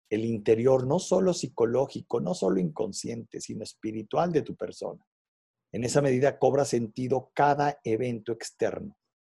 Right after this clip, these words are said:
Y el cobrar sentido, fíjate, llena de energía a tu persona. Algo que nadie puede fingir, es el nivel de energía y de pasión con el que hace las cosas. Pero vivir un proceso de cierre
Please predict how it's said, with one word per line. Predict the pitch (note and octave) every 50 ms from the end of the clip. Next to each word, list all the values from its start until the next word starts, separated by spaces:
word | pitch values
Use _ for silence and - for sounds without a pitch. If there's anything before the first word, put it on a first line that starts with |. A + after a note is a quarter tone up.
| _ _ _ _ _ _ _ _ _ _ _ _ _ _ _ _ _
Y | - G2+ G#2 A2
el | G#2+ G#2 - - _ _
cobrar | - A2 G#2 A2+ B2+ C3+ D3+ D#3 D3+
sentido, | - - C3 C3 B2+ A2+ - - D3 C#3+ D#3 F#3 A3+ C4+ - - _ _
fíjate, | - C#3 B2 A#2+ A2 - - - - _ _ _ _ _ _ _ _ _ _ _ _ _
llena | G2+ G2+ G2 A2+ B2 C3 C#3 D3 C#3
de | B2 B2+
energía | A2 G#2+ G2+ G2+ F#2+ - - C#3+ C#3 C3
a | B2+
tu | - - F2+
persona. | - - - - - - - - _ _ _ _ _ _ _ _ _ _ _ _
Algo | - A2+ A#2+ C3 D3 D3 D3
que | - B2 A#2
nadie | A#2+ B2 C3+ D3 D#3 E3 E3+ D#3+
puede | D#3 - C3+ B2 B2+ B2
fingir, | - - A2+ G#2+ G2 - - G2 E2+ E2 F2
es | F#2+ - -
el | A2+ A2+
nivel | A#2 A2+ A2+ B2 B2+ C3+
de | C3+ C#3
energía | C3+ C3+ C3 B2 B2 A#2 - - B2+ A#2+ G2+ E2+ - - _ _ _ _ _
y | A2+ A2+
de | G#2+ G#2
pasión | - - A2 F#2+ - - C#3+ D3+ F3+ G#3 G#3+ - - _ _ _ _
con | - A2 A2
el | G#2+ G#2 G#2
que | - A#2+
hace | G#2+ - - G#2+
las | G2 F#2 E2+ -
cosas. | - - G2 - - - - - - - _ _ _ _ _ _ _ _ _ _ _ _ _ _
Pero | - A#2+ A#2 A#2
vivir | A#2 B2 C3 D3 D#3
un | E3 F3 -
proceso | - D3 C3 C3+ C#3 C3 - C#3+
de | B2+ B2 G#2
cierre | - - A#2 G#2 F#2+ F2 - - - _